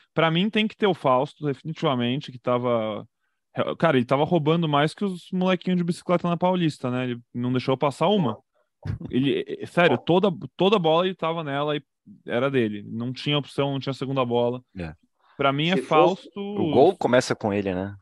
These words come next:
Speaker 1: É. Fausto, Cássio e Du, pra mim, acho. Sei lá. Fagner jogou bem também. Cara, o Gil
Speaker 3: Então,
Speaker 1: jogou muita bola
Speaker 3: é
Speaker 1: também
Speaker 3: isso.
Speaker 1: ontem.
Speaker 3: Gil, é, isso
Speaker 1: Gil
Speaker 3: aí.
Speaker 1: jogou
Speaker 3: Você vai
Speaker 1: muita
Speaker 3: falar assim,
Speaker 1: bola ontem.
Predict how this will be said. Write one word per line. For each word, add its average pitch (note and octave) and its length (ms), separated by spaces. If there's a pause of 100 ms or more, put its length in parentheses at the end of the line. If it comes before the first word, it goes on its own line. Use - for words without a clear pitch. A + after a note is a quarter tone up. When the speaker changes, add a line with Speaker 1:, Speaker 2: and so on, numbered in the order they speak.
(280)
Speaker 1:
É. C3 300 (800)
Fausto, D#3 440
Cássio D#3+ 380
e - 20
Du, B2+ 220
pra A2+ 180
mim, A2 240
acho. G#2+ 260 (400)
Sei B2+ 140
lá. A2+ 300 (160)
Fagner D#3 320
jogou E3+ 220
bem A#2+ 160
também. - 160
Cara, D#3+ 160
o C#3+ 40
Gil C3+ 120
Speaker 3:
Então, E3 120
Speaker 1:
jogou C3 200
muita B2 240
bola A#2 280
Speaker 3:
é A#2+ 60
Speaker 1:
também B2 200
Speaker 3:
isso. A#2 120
Speaker 1:
ontem. G#2+ 140
Speaker 3:
Gil, C#3 320
é, D3 360
isso A#2 220
Speaker 1:
Gil G#3 80
Speaker 3:
aí. G#3+ 60
Speaker 1:
jogou G#3 200
Speaker 3:
Você G3+ 100
vai G#3 100
Speaker 1:
muita G#3+ 160
Speaker 3:
falar D#3 80
assim, C#3+ 100
Speaker 1:
bola C#3 260
ontem. B2 460